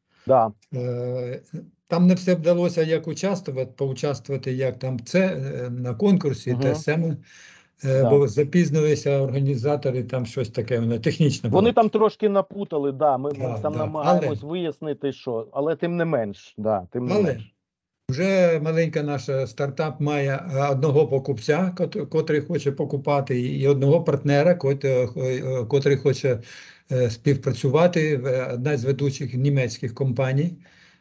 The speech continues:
Speaker 2: е, з іскусного інтелекту, з штучного інтелекту, і, а,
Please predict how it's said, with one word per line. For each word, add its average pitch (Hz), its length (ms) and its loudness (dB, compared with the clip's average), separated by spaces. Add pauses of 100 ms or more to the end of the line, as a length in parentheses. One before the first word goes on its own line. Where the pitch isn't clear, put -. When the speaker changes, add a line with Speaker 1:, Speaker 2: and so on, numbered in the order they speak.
(120)
Speaker 2:
е, 127 240 2
з 135 280 2 (260)
іскусного 135 480 0
інтелекту, 135 720 0
з - 100 -18
штучного 139 480 0
інтелекту, 131 640 0
і, 135 260 2
а, 120 600 0